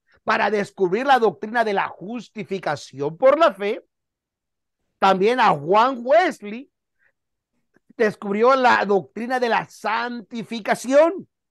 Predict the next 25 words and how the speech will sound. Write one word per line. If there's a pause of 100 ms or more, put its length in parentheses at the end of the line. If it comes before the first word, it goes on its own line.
(960)
Recordemos
que
también
de
la
misma
forma, (400)
A
J
Tomlinson (500)
estaba
convencido (440)
de
que
la
luz
de
la
iglesia
de
Dios
le
había
sido
restaurada